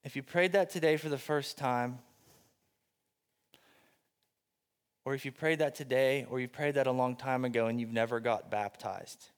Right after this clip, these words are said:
here's my invitation to you today. We have in the back some more shorts and some more shirts and some more towels.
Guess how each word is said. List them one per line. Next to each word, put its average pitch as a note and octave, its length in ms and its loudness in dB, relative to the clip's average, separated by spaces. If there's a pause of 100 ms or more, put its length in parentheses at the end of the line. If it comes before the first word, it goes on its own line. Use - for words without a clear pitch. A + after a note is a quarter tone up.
(100)
here's D3+ 200 -4
my E3 200 0
invitation A#2+ 640 -6
to - 140 -14
you G#2 100 -8
today. F#2+ 460 -12 (2500)
We D3 180 -4
have D3+ 280 4
in D#3 80 2
the C#3+ 80 2
back B2 380 2 (920)
some - 180 -6
more C3 220 2
shorts C#3 560 -2
and C3+ 100 -4
some B2+ 180 -4
more B2 160 0
shirts C#3+ 500 -2
and C3 100 -8
some A#2+ 160 -4
more A#2+ 160 -2
towels. A2 840 -2